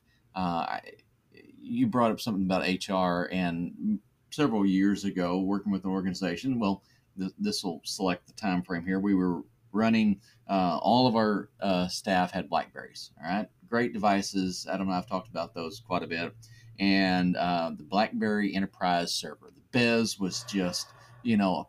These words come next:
powerful, powerful tool. And, you know, we could keep track of what a lot of our employees <laughs> were doing, uh, not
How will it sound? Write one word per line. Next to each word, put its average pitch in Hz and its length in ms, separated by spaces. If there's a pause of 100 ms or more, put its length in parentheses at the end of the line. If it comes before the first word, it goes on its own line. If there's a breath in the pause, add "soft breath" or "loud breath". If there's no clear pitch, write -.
powerful, 107 840
powerful 87 640
tool. 104 520 (440 soft breath)
And, 117 600 (1040)
you 131 120
know, 139 100
we 143 200
could - 260
keep - 220
track 139 560
of 120 400 (100)
what 110 360 (420)
a 120 80
lot 104 360
of 107 140
our 104 200
employees 98 600
<laughs> - 20
were 110 100
doing, 113 560 (340 soft breath)
uh, 90 500
not 104 400